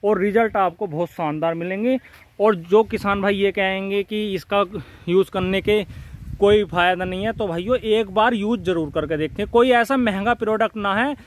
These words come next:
ज़्यादा ज़मीन में, ज़्यादा क्षेत्र में ना यूज़ करके आप एक एकड़ में तो कम से कम यूज़ कर ही लें, या तीन बीघे में एक किलो यूज़ कर लें।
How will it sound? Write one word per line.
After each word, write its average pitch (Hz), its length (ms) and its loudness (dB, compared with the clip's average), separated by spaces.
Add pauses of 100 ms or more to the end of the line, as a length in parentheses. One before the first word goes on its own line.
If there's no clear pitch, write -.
(220)
ज़्यादा 196 360 4
ज़मीन 226 380 0
में, 226 180 -2
ज़्यादा 208 280 2
क्षेत्र 202 320 -6
में 220 100 -6
ना 214 160 -4
यूज़ 202 280 -4
करके 208 240 -4
आप 220 240 2
एक 202 200 -2
एकड़ 202 260 -4
में 202 140 -4
तो 214 120 -4
कम 202 160 -4
से 190 120 -8
कम 202 140 -4
यूज़ 185 260 -2
कर 165 160 2
ही 175 100 2
लें, 170 180 0
या 208 180 2
तीन 196 340 -2
बीघे 185 220 0
में 208 140 -2
एक 170 220 0
किलो 165 220 0
यूज़ 147 260 0
कर 147 120 -4
लें। 139 220 0